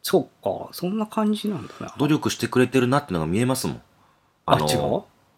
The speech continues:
Speaker 2: やついさんとか。
Speaker 1: あー、
Speaker 2: うん。
Speaker 1: なるほどね。
Speaker 2: 努力して、早瀬に近づいてきてくれてるんだろうけれども、
Speaker 1: <laughs>
Speaker 2: 僕がもう好きすぎて緊張しちゃって、
Speaker 1: うん。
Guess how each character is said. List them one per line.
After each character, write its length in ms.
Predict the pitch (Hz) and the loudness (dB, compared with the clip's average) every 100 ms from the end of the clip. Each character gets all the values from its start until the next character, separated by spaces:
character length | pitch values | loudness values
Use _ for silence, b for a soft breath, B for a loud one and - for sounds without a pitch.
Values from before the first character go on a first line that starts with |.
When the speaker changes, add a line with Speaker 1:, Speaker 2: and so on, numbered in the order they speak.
| _ _ _ - | _ _ _ -2
Speaker 2:
や 100 | 110 | 0
つ 120 | 92 | 0
い 40 | |
さ 120 | 80 | 0
ん 40 | 71 | -2
と 60 | - | -2
か。 380 | 73 71 60 - _ _ - | 0 0 -2 -10 _ _ 4
Speaker 1:
あ 760 | 214 247 254 254 262 254 240 | 8 8 8 8 10 10 10
ー、 40 | 233 | 10
Speaker 2:
う 20 | |
ん。 20 | |
Speaker 1:
な 80 | 214 | 10
る 80 | 220 | 10
ほ 120 | 226 | 8
ど 100 | 233 | 8
ね。 60 | - | 6
Speaker 2:
努 60 | |
力 480 | 147 147 117 98 80 - _ _ _ _ - | 6 4 4 4 2 -2 _ _ _ _ -6
し 140 | - | 0
て、 300 | 110 95 - b b - | 4 4 2 b b 0
早 220 | 139 143 | 4 4
瀬 140 | 120 | 4
に 280 | 92 85 - _ _ _ _ _ - | 2 2 -2 _ _ _ _ _ -6
近 160 | - 123 | 2 6
づ 120 | 127 | 6
い 80 | 110 | 4
て 80 | 101 | 2
き 80 | |
て 80 | - | 0
く 100 | - | 4
れ 60 | 113 | 6
て 100 | 127 | 6
る 120 | 135 | 6
ん 20 | |
だ 140 | 107 104 | 8 10
ろ 100 | 104 | 12
う 20 | |
け 60 | |
れ 100 | 98 | 12
ど 80 | 92 | 10
も、 60 | 320 - | 10 10
Speaker 1:
<laughs> 80 | |
Speaker 2:
僕 240 | 320 - 175 | 8 8 12
が 140 | 170 | 12
も 300 | 180 147 92 | 12 10 8
う 20 | |
好 320 | - - - - | 4 -2 -2 2
き 100 | 190 | 4
す 160 | 202 | 4
ぎ 120 | 160 | 4
て 100 | - | 4
緊 300 | 110 143 165 | 4 6 6
張 260 | - 170 156 | 8 10 10
し 80 | - | 8
ち 100 | 151 | 6
ゃ 40 | |
っ 100 | 139 | 6
て、 320 | - 147 143 - | 8 10 10 6
Speaker 1:
う 80 | |
ん。 200 | 117 95 | 0 -4